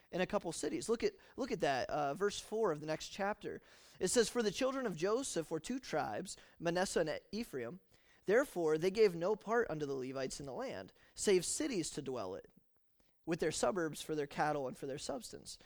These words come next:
So, so the Levites were gonna dwell in specific cities that each tribe would designate for them. So, so here's what I pose, what I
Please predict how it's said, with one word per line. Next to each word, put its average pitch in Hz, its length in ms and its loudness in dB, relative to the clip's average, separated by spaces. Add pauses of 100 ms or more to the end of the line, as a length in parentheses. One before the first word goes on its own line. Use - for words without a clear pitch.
(160)
So, 196 260 4
so 196 280 2
the 160 120 0
Levites 160 540 0
were 156 80 -6
gonna 170 140 -4
dwell 165 300 2
in 151 100 -4
specific - 540 -4
cities 202 600 -2 (240)
that 175 180 0
each 196 160 -4
tribe 165 540 2
would 160 140 -4
designate 143 580 -4 (320)
for 302 200 0
them. 113 260 -8 (680)
So, 220 240 4
so 226 160 2
here's 254 200 -2
what 247 120 0
I - 20 2
pose, 220 460 -2
what 180 180 0
I 160 200 4